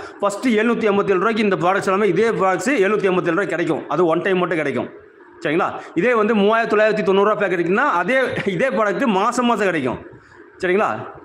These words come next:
மளிகை பொருட்களை வருமானமா மாத்துங்க. நம்ம வந்து அதை சொல்லிக் கொடுக்க போறோம். டெய்லி பத்தொன்பது ரூபா இந்த கம்பெனி தராங்க. அது மட்டும் இல்லாம பைனரி மேட்ச் இன்கம்.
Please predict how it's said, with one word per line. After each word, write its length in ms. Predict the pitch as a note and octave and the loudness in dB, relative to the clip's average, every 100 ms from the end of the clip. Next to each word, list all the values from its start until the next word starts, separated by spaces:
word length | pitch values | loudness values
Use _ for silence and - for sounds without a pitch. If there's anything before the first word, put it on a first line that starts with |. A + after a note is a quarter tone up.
| - - - - - - - - | -20 -20 -20 -20 -20 -20 -20 -14
மளிகை 300 | - F#3 C#4+ | -4 -2 0
பொருட்களை 320 | G#3+ A#3 G#3+ A#3+ | 0 0 0 0
வருமானமா 420 | G3+ G#3+ A3 A#3 | 0 0 0 0
மாத்துங்க. 420 | F#3+ G#3+ A3 G#3 B3+ C4+ - - | 0 0 0 0 0 -4 -8 -10
நம்ம 320 | E3 F3 G3 G3 | -4 0 0 0
வந்து 540 | F#3+ A3 C4 B3 - | 0 0 0 -2 -6
அதை 220 | - D#3 D#3 | -6 -2 0
சொல்லிக் 240 | F3+ A3 | 0 0
கொடுக்க 220 | G3+ F#3+ | 0 0
போறோம். 320 | D#3 E3 A3 B3 - - - - - | 0 0 0 -2 -6 -16 -20 -20 -4
டெய்லி 320 | C#3+ A#3+ C4 | -2 0 -2
பத்தொன்பது 380 | G#3 F#3 G#3 G#3 | -2 -2 2 2
ரூபா 120 | G3+ | 2
இந்த 140 | A3+ F#3+ | 2 0
கம்பெனி 240 | E3+ F#3 | 0 0
தராங்க. 320 | F3 E3+ F3+ G3+ | 0 -2 0 0
அது 240 | A3 F3 | 0 0
மட்டும் 200 | G3 G3+ | 0 0
இல்லாம 300 | G3+ G#3+ D#3 | 0 0 0
பைனரி 240 | E3+ A3 G3 | 0 0 0
மேட்ச் 240 | F#3 - | 0 0
இன்கம். 260 | D#3 C3 | -2 -2